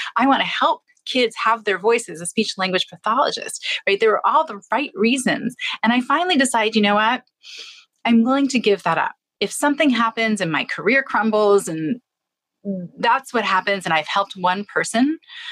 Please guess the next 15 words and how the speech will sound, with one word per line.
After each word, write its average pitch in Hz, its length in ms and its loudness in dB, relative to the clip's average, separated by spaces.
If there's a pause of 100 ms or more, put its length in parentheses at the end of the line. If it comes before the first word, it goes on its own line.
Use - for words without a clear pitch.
(300)
then 190 420 0 (140)
I'm 190 220 -2
okay 185 220 0
with 175 200 -2
that." - 240 -8 (420)
And 233 220 2
my 208 160 4
parents, 294 360 0
I - 60 -2
never 339 240 0
checked - 320 -4
with - 80 -8
my 175 80 0
family 208 360 0
beforehand. - 720 -4